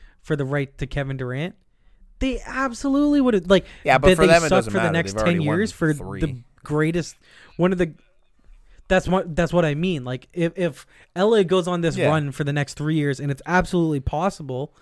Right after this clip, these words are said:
Speaker 1: that,
Speaker 2: They,
Speaker 1: look, what if
Speaker 2: I was
Speaker 1: now
Speaker 2: gonna
Speaker 1: that
Speaker 2: say,
Speaker 1: they
Speaker 2: they have
Speaker 1: sign,
Speaker 2: money for a
Speaker 1: uh,
Speaker 2: Supermax,
Speaker 1: Kyrie
Speaker 2: right?
Speaker 1: or Kemba?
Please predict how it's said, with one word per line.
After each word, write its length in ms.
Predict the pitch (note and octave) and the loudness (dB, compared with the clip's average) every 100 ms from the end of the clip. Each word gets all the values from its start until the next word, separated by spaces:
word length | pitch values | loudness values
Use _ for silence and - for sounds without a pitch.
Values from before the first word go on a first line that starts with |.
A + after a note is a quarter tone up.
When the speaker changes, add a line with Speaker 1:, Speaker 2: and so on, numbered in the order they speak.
| _ - - | _ -20 -4
Speaker 1:
that, 100 | F3 | 0
Speaker 2:
They, 240 | E3+ G3 G3 | 2 0 0
Speaker 1:
look, 260 | E3+ F3 - | 4 4 4
what 220 | C#3 G3+ | 2 4
if 120 | - | 4
Speaker 2:
I 20 | |
was 60 | E3+ | 2
Speaker 1:
now 60 | F3 | 2
Speaker 2:
gonna 100 | E3 | 0
Speaker 1:
that 80 | |
Speaker 2:
say, 100 | D#3 | 0
Speaker 1:
they 60 | D3 | -2
Speaker 2:
they 100 | A2+ C#3 | 0 2
have 40 | C#3+ | 2
Speaker 1:
sign, 40 | |
Speaker 2:
money 160 | B2+ A#2+ | 0 -2
for 60 | |
a 20 | C3 | -4
Speaker 1:
uh, 240 | C3 B2+ | -4 -6
Speaker 2:
Supermax, 480 | F#2+ - D2+ - - | -10 -16 -18 -16 -6
Speaker 1:
Kyrie 460 | E3 D#3 C#3+ D3 C#3 | -2 -2 -2 -4 -4
Speaker 2:
right? 20 | |
Speaker 1:
or 40 | |
Kemba? 420 | - C#3+ C#3 A#2 | -6 -8 -6 -8